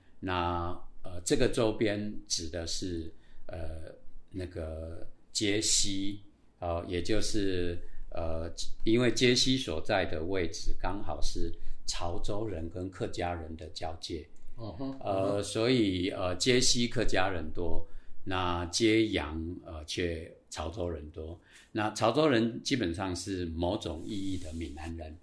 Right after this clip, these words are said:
Speaker 2: 嗯。
Speaker 1: 他是闽南文化圈，那个语言也是被归类为闽南话。那，呃，街西，那河婆人讲的河婆话，通常被说成是客家话。那，呃，但是这个信仰很快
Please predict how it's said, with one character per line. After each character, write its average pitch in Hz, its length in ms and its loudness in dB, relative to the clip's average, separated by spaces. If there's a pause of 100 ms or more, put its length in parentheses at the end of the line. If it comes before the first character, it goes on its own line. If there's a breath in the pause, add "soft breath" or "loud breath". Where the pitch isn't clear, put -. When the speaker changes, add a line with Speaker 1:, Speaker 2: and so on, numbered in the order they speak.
(100)
Speaker 2:
嗯。 101 80 -16
Speaker 1:
他 101 140 -2
是 95 400 -2
闽 85 120 -4
南 90 220 -2
文 87 160 -4
化 87 220 -2
圈， 90 340 -6
那 101 80 -4
个 101 100 0
语 82 280 -4
言 85 180 -4
也 82 140 2
是 85 440 -2 (360 soft breath)
被 87 200 -2
归 92 220 -4
类 90 220 -4
为 80 260 -4
闽 80 220 -6
南 - 140 -2
话。 - 260 2 (480 loud breath)
那， 107 500 0 (100)
呃， 92 320 -4
街 120 240 2
西， 127 520 2
那 98 360 -2 (140)
河 - 180 0
婆 92 220 0
人 85 240 -4
讲 73 260 -10
的 76 300 -14
河 - 180 -8
婆 80 220 -6
话， 80 220 -8
通 92 200 -10
常 78 240 -14
被 85 140 -10
说 82 220 -12
成 76 240 -14
是 80 260 -10 (360 loud breath)
客 - 120 -6
家 85 220 -8
话。 82 280 -10 (440 loud breath)
那， 131 340 0
呃， 101 180 0
但 156 160 4
是 147 220 2
这 - 180 0
个 127 140 4
信 113 220 0
仰 76 200 -2
很 78 300 -6
快 95 260 0